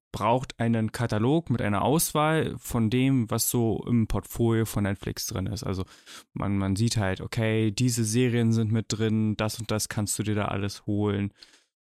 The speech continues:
Und das haben die Monate und Jahre lang getestet, bis die dann irgendwann mal einen Gegentest gemacht haben, wo die keinen Katalog drin hatten, um mal die Hypothese halt auch zu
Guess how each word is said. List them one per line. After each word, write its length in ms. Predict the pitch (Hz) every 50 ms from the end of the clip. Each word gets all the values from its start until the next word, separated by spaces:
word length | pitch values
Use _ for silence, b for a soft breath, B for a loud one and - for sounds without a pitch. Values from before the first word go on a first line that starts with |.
| _ - -
Und 80 | 123
das 160 | 123 117 - 127
haben 240 | 127 131 143 147
die 360 | 139 139 139 139 135 - - _ _ _ _ _ _ _ _ - -
Monate 800 | 123 131 135 143 151 165 180 185 175 165 151 - 160 156 143 -
und 200 | 117 120 110 -
Jahre 420 | 117 113 113 117 131 147 143 151
lang 320 | 135 117 113 120 127 127 120
getestet, 800 | 127 - - 135 147 - - - - 107 123 151 - - - _ _ _ _ _ _ _ _ _ _ _ _ _ _ _ _ _ _ _ _ _ _ _ _ _ _ - - - - - _ _ _ _ - 120 _ _
bis 200 | - 175 202 -
die 100 | - 180
dann 120 | 143 131 -
irgendwann 300 | 135 160 165 - 131 117
mal 80 | 107
einen 160 | 107 107 101 -
Gegentest 560 | 127 156 208 - - - 107 90 - - -
gemacht 320 | 104 101 104 - - -
haben, 320 | 110 101 110 135 143 120 113
wo 80 | 117
die 80 | 113 -
keinen 340 | - - - 196 233 262 -
Katalog 460 | - 117 - 107 98 104 101 92 -
drin 220 | - 104 98 98
hatten, 340 | 98 98 - - 151 190 208
um 160 | - 113 107
mal 160 | 107 104 104
die 280 | 101 110 107 104 - - -
Hypothese 560 | 120 127 117 - 117 - - 123 120 110 110
halt 120 | 101 -
auch 160 | - 92 98 -
zu 300 | - - - 110 -